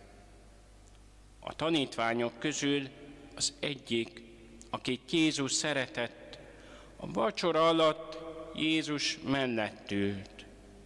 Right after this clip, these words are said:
Simon Péter intett neki:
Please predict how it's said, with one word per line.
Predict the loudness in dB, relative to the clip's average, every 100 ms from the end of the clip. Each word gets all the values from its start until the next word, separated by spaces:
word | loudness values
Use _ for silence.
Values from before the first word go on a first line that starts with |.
| -20 -20 -20 -20 -20 -16
Simon | -6 -2 2 6 6 4
Péter | 4 2 2 2 2 2 -4 -2
intett | 2 2 2 0 -2 -2
neki: | -4 -4 -4 -4